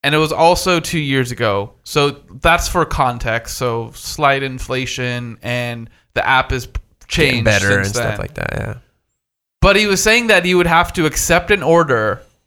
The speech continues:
Speaker 1: and then do his best to try to accept a second order somewhere in the vicinity that he,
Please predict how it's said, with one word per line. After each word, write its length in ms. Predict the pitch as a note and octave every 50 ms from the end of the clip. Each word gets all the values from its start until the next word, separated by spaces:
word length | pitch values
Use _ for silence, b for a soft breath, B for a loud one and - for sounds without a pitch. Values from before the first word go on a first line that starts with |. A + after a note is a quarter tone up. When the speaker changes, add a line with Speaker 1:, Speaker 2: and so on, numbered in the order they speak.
| _ -
Speaker 1:
and 160 | C#3 D3+ D#3
then 220 | D#3+ D#3+ D#3 C#3 A#2+
do 180 | D3 F3+ F#3+
his 200 | G#3 G3+ E3 C3+
best 420 | A#2+ - C#3+ D3 E3 D#3+ - - -
to 80 | D3
try 240 | - - D#3+ D3 D3+
to 120 | C#3+ C3+
accept 440 | B2+ - - - - C#3 C3+ - -
a 60 | B2
second 500 | - - - - G#3 A3+ A3 - - -
order 680 | - C#3+ C#3+ C#3+ C#3+ C#3 C#3 C3+ C3+ C3 C3 C3 - -
somewhere 520 | - - - F3+ F3 F3 F3+ F3 E3+ E3 -
in 200 | B2 D3+ D#3 D3+
the 80 | C#3+
vicinity 880 | B2+ B2+ B2 - - - D3 D3+ E3+ F3+ F3+ G3 G#3+ A3 A3 A3+ A3+ B B B B B B -
that 500 | D#3 D3+ D3+ D3+ D3 - - - _ _ _ _ _ _ _ _ _ _ _ _ -
he, 220 | - - F#3 F3+